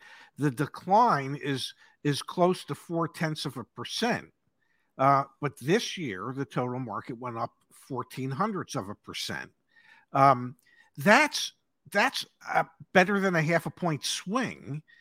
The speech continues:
from where it should have been, historically speaking. So this, this is, in my mind, an anomaly. It, it's, it's an aberration. It's,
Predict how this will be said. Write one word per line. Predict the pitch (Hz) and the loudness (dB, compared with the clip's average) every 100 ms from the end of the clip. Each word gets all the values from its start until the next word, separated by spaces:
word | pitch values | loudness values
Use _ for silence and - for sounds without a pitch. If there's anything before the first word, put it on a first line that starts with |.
| _ _ | _ _
from | - 175 170 | 0 2 4
where | 175 180 170 | 6 6 6
it | - | 0
should | - - 226 254 | -6 -2 0 2
have | 156 107 107 - | 0 -4 -6 -10
been, | 117 135 | -8 -6
historically | 147 - - 196 196 190 - 113 90 | -6 -6 -8 -4 -2 -2 -6 -12 -10
speaking. | - - 90 - - - _ - - | -10 -10 -14 -14 -20 -20 _ -20 -18
So | - 190 175 156 - _ _ _ _ _ _ _ _ | -4 4 4 4 -2 _ _ _ _ _ _ _ _
this, | 160 151 262 349 - - - _ _ _ _ _ _ _ | -8 0 0 0 -4 -8 -14 _ _ _ _ _ _ _
this | 175 156 247 - | -2 4 4 4
is, | 185 180 175 151 - _ _ _ _ _ 170 | 0 0 0 -2 -8 _ _ _ _ _ -2
in | 160 | 2
my | 165 175 196 | 4 6 4
mind, | 175 135 135 139 165 | 2 0 -2 -6 -4
an | 151 | -4
anomaly. | 131 135 139 127 80 - _ _ - | -2 -2 -2 -2 -10 -18 _ _ -12
It, | 127 - | -10 -10
it's, | 139 135 - - - | -8 -8 -8 -14 -12
it's | 131 143 | -8 -6
an | 131 | 0
aberration. | 143 139 131 127 127 - 95 95 | 0 0 -2 -2 -4 -8 -12 -14
It's, | 113 117 - - | -14 -12 -10 -12